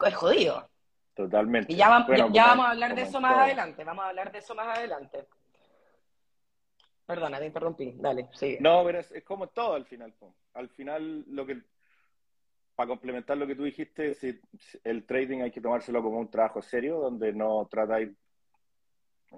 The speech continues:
Speaker 2: sobre todo si no es tu pega cien por ciento, no, no, no te juguís todos tus ahorros,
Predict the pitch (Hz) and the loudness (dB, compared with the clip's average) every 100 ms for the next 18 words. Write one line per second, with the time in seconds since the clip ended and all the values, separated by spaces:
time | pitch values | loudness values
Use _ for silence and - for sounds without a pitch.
0 | - _ - 107 104 101 120 - 110 113 | -20 _ -10 -6 -2 2 0 0 -4 -4
1 | 110 95 113 113 107 113 - 98 - 117 | -6 -2 0 0 -2 -8 -10 -10 -6 -6
2 | - 117 110 110 107 95 104 107 104 101 | -4 -4 -2 -2 -2 -4 -6 -4 -4 -6
3 | 98 _ _ _ _ _ - 110 110 110 | -8 _ _ _ _ _ -6 -2 -2 -2
4 | 104 117 - 123 117 113 113 107 127 123 | 0 0 2 2 2 -4 -2 0 0 -2
5 | 139 139 139 | -4 -6 -10